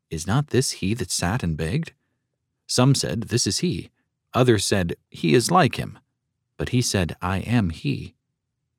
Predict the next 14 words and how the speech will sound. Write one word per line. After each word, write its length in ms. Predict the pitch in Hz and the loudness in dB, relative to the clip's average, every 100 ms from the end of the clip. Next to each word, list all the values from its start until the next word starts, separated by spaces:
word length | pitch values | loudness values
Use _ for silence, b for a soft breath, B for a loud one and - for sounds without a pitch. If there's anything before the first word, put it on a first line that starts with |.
| _ | _
Then 220 | 110 127 | 4 6
they 140 | 127 113 | 6 6
said 200 | 123 113 | 4 4
unto 240 | 113 85 | 2 0
him, 220 | 85 78 - _ _ _ _ - | -2 -2 -6 _ _ _ _ -12
"How 200 | - 135 | -6 -4
were 180 | 175 139 | -2 0
thine 240 | 123 117 | 2 2
eyes 240 | 98 110 | 0 0
opened?" 400 | 123 165 - - - _ _ _ _ _ _ _ _ | 0 -2 -6 -14 -20 _ _ _ _ _ _ _ _
He 220 | 113 95 | 2 4
answered 300 | 101 - 82 | 2 0 -2
and 120 | 82 | -2
said, 380 | - 78 78 | -2 -4 -4